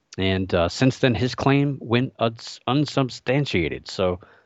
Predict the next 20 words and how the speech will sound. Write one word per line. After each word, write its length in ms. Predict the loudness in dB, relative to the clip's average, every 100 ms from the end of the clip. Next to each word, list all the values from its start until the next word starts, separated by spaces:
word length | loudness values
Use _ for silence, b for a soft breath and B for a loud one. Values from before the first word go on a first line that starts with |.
| b b b _ _ _ -6
uh, 60 | -4
even 240 | 0 2
other 160 | 2 2
scientists 760 | 2 2 0 -2 -10 -10 -16 -8
discredited 680 | -8 -4 -2 -2 -2 -6 -4
that, 200 | -6 -4
said, 280 | -8 -6
"No, 260 | -2 -2 -2 -8 _ _ _ _ _ _ _ _ _
no, 180 | 0 2
you 100 | 0
saw 260 | 2 2 2
plated. 420 | 2 2 0 -4 -12 -14
Sorry, 260 | -2 0 0
dude." 200 | -4 -4 -16 B B B B B B B B B B B B _ _ -14 0
But 160 | 2
now, 380 | 4 4 4 2
fast 340 | 2 0 0 -2
forward 260 | -4 -4
to 160 | -6 -8
twenty 500 | -2 0 2 0